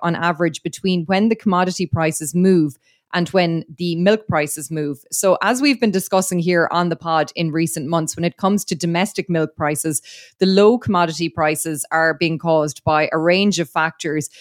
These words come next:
but mainly due to the reduced global demand, particularly from China. Now, the Chinese economy, it hasn't bounced back from the covid nineteen pandemic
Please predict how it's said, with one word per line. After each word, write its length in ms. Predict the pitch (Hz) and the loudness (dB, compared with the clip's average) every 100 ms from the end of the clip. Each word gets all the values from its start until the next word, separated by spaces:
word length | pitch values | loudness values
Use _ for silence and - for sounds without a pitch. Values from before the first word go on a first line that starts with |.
| - - | -8 0
but 120 | 190 | 2
mainly 640 | 185 208 240 233 202 180 - 160 | 4 6 6 4 2 0 -2 -4
due 280 | - 196 185 | 0 2 2
to 220 | - 190 | 2 -2
the 100 | 165 | 0
reduced 560 | 170 165 202 196 - - | 0 2 2 0 -2 0
global 320 | 190 180 175 | 2 4 0
demand, 460 | 170 170 165 160 - | 0 0 0 -2 -4
particularly 840 | 170 - 226 - 214 190 170 156 | -4 -2 -2 0 0 2 2 -2
from 440 | - 180 165 156 | -4 0 0 0
China. 580 | - - 185 185 156 147 - _ - | -2 0 2 2 0 -4 -10 _ -2
Now, 120 | 185 | 0
the 120 | 180 | 0
Chinese 500 | 175 214 233 233 202 | 0 2 4 2 0
economy, 560 | 185 190 185 170 160 147 | -2 0 0 0 -2 -4
it 120 | 170 | -4
hasn't 440 | 160 196 226 196 - | 0 0 2 -2 0
bounced 340 | 180 175 - | -2 -2 -2
back 320 | 180 170 170 - | 0 0 -2 -4
from 340 | 175 160 160 | -2 0 -2
the 100 | 175 | -2
covid 360 | 139 185 175 170 | 0 0 2 -2
nineteen 460 | 165 170 175 165 | 0 0 0 -2
pandemic 640 | - 165 165 180 170 156 | -2 -4 0 0 0 -2